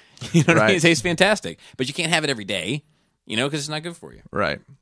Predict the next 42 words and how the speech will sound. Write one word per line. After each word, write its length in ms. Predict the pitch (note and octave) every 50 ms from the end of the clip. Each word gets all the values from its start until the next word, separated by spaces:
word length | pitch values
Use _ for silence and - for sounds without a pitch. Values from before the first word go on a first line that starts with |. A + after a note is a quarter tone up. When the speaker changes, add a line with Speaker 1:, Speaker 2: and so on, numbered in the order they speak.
| _
Speaker 1:
And 80 | - G#2
that's, 140 | B2 B2+ -
that's 220 | - C3+ C3+ B2+ -
pretty 380 | - - - - F3 F#3 D#3
much 180 | C3+ A#2+ A2 -
how 180 | B2+ A#2 A2+
I 80 | G#2+ G2+
feel 380 | F#2+ - - A2+ A#2+ A#2+ G#2 F#2
about 280 | E2+ F#2+ G2 G2+ -
The 60 | -
Mandalorian 500 | F#2 F2+ F2 E2+ E2+ F2 E2+ E2 E2 E2 D#2+
in 100 | D#2+ E2+
general, 440 | F2+ B2+ B2+ A#2+ F#2+ E2 D2 C2+ - _ _ - - _ _ _
is 160 | - G2 G2+
that, 160 | F#2 G#2+ F2 E2
like, 320 | G2 F#2+ F#2 F2 - - _ _ _ _ _ _ _ _ _ _ _ _ _ _ _
like, 220 | A2+ G#2 F#2+ - - _ _ _ _ _ _
I'm, 320 | G#2 A2+ C3+ B2+ A#2 - - _ _ _ _ _ _ _ _ _ _ _
I'm 520 | A2 A2+ B2+ D3 D3 C#3+ C3+ B2 A2 G#2 - - _ _ - -
good 380 | - B2+ C3+ C#3 D3 D3 - - -
at, 220 | - - G#2+ G#2 - _ _ _ _ _ _ _ _
I 120 | - B2+
can, 280 | C3 - C#3+ C3 B2+ A#2+ - _ _ _ _ _ _ _ _ _ _ _
I 80 | - B2+
could 100 | C#3 C3+
probably 220 | D3 D#3 D#3+ D#3
go 140 | D3 D3 D3
even 160 | C#3 C3 A#2+ A2
further 520 | - - A#2 A#2 B2+ B2 B2 A#2+ B2 B2 A#2+
without 340 | A#2+ A#2 A2+ A2 A#2+ C3
it, 140 | C#3 D3 C3 B2
but, 100 | A#2 A2
like, 340 | G#2+ G#2+ G#2 - - - _ _ _ _ _
I'm 240 | - A2+ B2+ D3+ D3+
good 200 | C#3+ D3 E3 D#3+
with 180 | D#3 D3+ - -
once 280 | C3 C3+ C#3 C3 - C#3
a 40 |
year 400 | B2 A#2+ B2 B2+ C3+ C#3 C3+ C#3
for 240 | C3 - - C#3 C3
eight 200 | - - C3 -
weeks. 380 | - B2 C3 C3 - - -